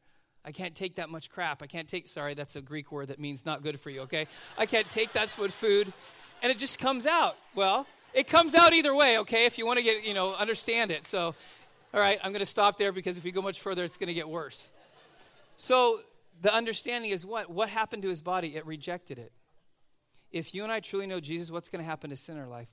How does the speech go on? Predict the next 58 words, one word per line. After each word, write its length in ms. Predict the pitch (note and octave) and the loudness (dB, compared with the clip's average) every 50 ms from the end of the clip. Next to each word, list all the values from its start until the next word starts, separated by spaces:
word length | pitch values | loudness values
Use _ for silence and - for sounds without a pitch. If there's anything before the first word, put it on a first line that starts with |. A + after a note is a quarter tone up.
| _ | _
We're 140 | - D3+ D#3 | -16 -14 -12
gonna 120 | E3+ E3 D3+ | -12 -12 -12
start 260 | - - D3+ D3+ D3 | -12 -12 -14 -14 -14
to 80 | - D3 | -14 -16
reject 380 | C#3 B2+ - D3 C#3+ - - | -16 -14 -14 -14 -14 -14 -16
it. 120 | - A2 - _ _ _ _ _ _ _ _ _ _ _ _ _ _ _ _ _ | -20 -20 -20 _ _ _ _ _ _ _ _ _ _ _ _ _ _ _ _ _
If 180 | - D3 C#3 - | -16 -16 -14 -14
you 60 | D3 | -14
don't 220 | C#3+ D3+ E3 F3+ - | -12 -10 -10 -10 -10
reject 400 | F3 D#3+ D3 D#3 D#3 D#3 - - | -10 -10 -8 -8 -10 -10 -10 -14
sin 180 | - E3 D#3+ | -14 -12 -12
and 100 | D#3 D3+ | -10 -12
you 60 | C3+ | -12
keep 260 | B2 - - D#3+ D3+ C#3+ | -14 -16 -18 -18 -18 -14
living 300 | C3+ C3+ C#3 D3+ E3 E3+ | -12 -12 -12 -12 -12 -12
in 80 | F3 | -12
it, 160 | F#3 F#3+ F#3 _ _ _ | -14 -16 -18 _ _ _
what 100 | - D3 | -14 -14
does 120 | D3 D3+ D3 | -12 -12 -10
that 180 | D3 D3 - | -12 -12 -14
say 240 | - - E3+ D#3+ D#3 | -14 -14 -12 -10 -10
of 180 | C#3+ C3+ B2+ _ - | -10 -10 -12 _ -18
what's 160 | D3 C#3 - | -18 -18 -18
going 260 | - - D3+ D#3 D3+ | -20 -20 -20 -20 -20
on 100 | D3+ D3+ | -20 -20
inside 380 | D3+ D3+ - - - - D#3+ D#3 | -20 -20 -20 -20 -20 -20 -20 -20
of 100 | D#3 D3 | -20 -20
you? 260 | C#3+ C#3 C3 B2 A#2+ _ _ _ _ _ _ _ _ _ _ _ _ _ _ _ _ | -18 -18 -18 -18 -20 _ _ _ _ _ _ _ _ _ _ _ _ _ _ _ _
You've 160 | - D#3 D3 C#3 | -10 -10 -8 -8
yet 220 | D3+ D#3 E3+ E3 | -8 -8 -8 -10
to 60 | - | -14
fully 300 | D#3+ - - E3+ E3 D#3 | -16 -14 -10 -10 -10 -10
come 280 | D3 - - D3+ D3+ D3+ | -10 -12 -12 -10 -10 -10
to 100 | - D3 | -12 -12
know 260 | C#3 C#3 C#3 C#3+ D3 | -10 -8 -8 -8 -8
him. 280 | D3+ D3 C3+ B2+ B2+ B2 B2+ | -8 -8 -10 -10 -12 -14 -12
Maybe 220 | C#3+ C#3+ D3 D3+ | -10 -10 -10 -10
you 80 | D3+ D#3 | -10 -10
haven't 220 | D3 D#3+ D3+ D#3 | -8 -8 -10 -10
experienced 460 | D3 C3+ - - - D3 D3 C#3 - | -12 -14 -14 -14 -14 -12 -12 -12 -14
the 40 | - | -14
depth 260 | B2+ - C3+ C3 - | -12 -10 -10 -12 -12
of 60 | - C3 | -14 -16
what 140 | C3 B2+ | -16 -14
God 180 | C3 C3 B2+ B2+ | -12 -12 -12 -10
wants 220 | B2+ C3+ C3 - | -12 -14 -16 -16
to 80 | - C3+ | -16 -18
do 160 | C3 C3 C3 | -16 -14 -12
in 100 | C3 B2+ | -12 -12
your 140 | B2+ B2+ A#2+ | -14 -14 -14
life. 340 | B2 B2 A#2+ A#2+ A#2+ - - | -14 -12 -12 -12 -14 -12 -12
And 100 | C#3+ D3 | -10 -8
then 140 | D3+ D#3 D#3+ | -8 -8 -8
the 100 | C#3+ - | -10 -10
final 280 | - D#3+ D3+ D3+ D3 | -8 -8 -8 -8 -10
thing 160 | C3+ D3 C#3 | -10 -12 -12
is 140 | C3+ C3 A#2+ | -12 -12 -12
this, 280 | B2+ C3+ B2+ - - | -10 -10 -10 -10 -14